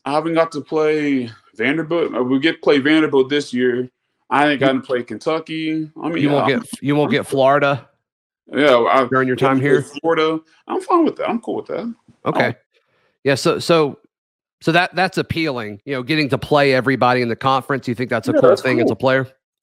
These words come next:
Speaker 1: That's cool. Yeah, I'm
Speaker 2: Yeah.
Speaker 1: fine with it.
Speaker 2: Cool. Cool. Well, Jason, thank you for your time, as always, buddy. Know
Speaker 1: Mm.
Speaker 2: you're busy. Know you're, you're working out and, and all that. And, hey, best of luck, uh, for the remainder of spring.
Speaker 1: Yeah, thank you so much.
Speaker 2: Great stuff with Jason. I wanna talk about this article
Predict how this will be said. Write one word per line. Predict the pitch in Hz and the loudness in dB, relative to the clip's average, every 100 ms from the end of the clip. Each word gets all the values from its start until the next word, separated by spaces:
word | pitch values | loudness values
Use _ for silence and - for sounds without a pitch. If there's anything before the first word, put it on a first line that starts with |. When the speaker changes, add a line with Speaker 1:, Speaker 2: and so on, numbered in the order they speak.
| _ | _
Speaker 1:
That's | 196 | -6
cool. | - 320 311 143 | -4 -2 -2 -2
Yeah, | - | -2
I'm | - 90 - | -4 -6 -4
Speaker 2:
Yeah. | 117 - | -2 -4
Speaker 1:
fine | |
with | - | -8
it. | - _ _ _ _ | -18 _ _ _ _
Speaker 2:
Cool. | 123 101 - _ - - - - _ | -4 -4 -8 _ -20 -20 -20 -20 _
Cool. | - 107 - _ - | -2 -2 -2 _ -6
Well, | |
Jason, | 127 180 180 | 0 2 2
thank | 180 185 | 0 0
you | 165 | 2
for | |
your | 165 | 2
time, | 139 160 165 170 - | 2 2 2 -2 -4
as | 143 | 0
always, | 156 165 165 | 2 2 0
buddy. | - 165 165 170 | 0 0 0 -4
Know | 226 160 | -2 0
Speaker 1:
Mm. | |
Speaker 2:
you're | 151 | -2
busy. | 120 156 139 151 | -2 -2 2 2
Know | 143 | 4
you're, | 147 139 139 | 2 2 0
you're | 135 | 0
working | 135 147 143 143 | 0 0 2 2
out | 139 139 | 2 2
and, | 135 131 - | 2 0 -2
and | 131 | 0
all | 131 131 | 2 2
that. | 131 131 127 | 4 2 2
And, | 120 | 0
hey, | 135 120 | -2 0
best | 143 139 | 0 0
of | 143 117 | -2 0
luck, | 135 135 - | 2 0 0
uh, | 139 | -2
for | 123 139 | 0 -2
the | |
remainder | 127 131 127 | -2 0 0
of | 131 | 0
spring. | - 117 90 _ _ _ _ _ | 0 0 -2 _ _ _ _ _
Speaker 1:
Yeah, | 87 | -2
thank | - 117 | 2 2
you | 113 | 4
so | 110 | 2
much. | 110 104 - - _ _ _ _ - | 2 2 -2 -10 _ _ _ _ 0
Speaker 2:
Great | 202 226 | 0 0
stuff | - 233 226 | 0 0 0
with | 196 131 | -6 -8
Jason. | - 240 254 247 254 247 - _ _ | -2 -2 -2 0 0 -2 -10 _ _
I | 185 | -2
wanna | 214 277 320 | 0 0 -2
talk | - 254 254 | -2 -2 0
about | 247 175 226 214 | -2 0 0 0
this | 214 190 | -2 -2
article | 196 160 143 147 131 | 0 0 0 0 0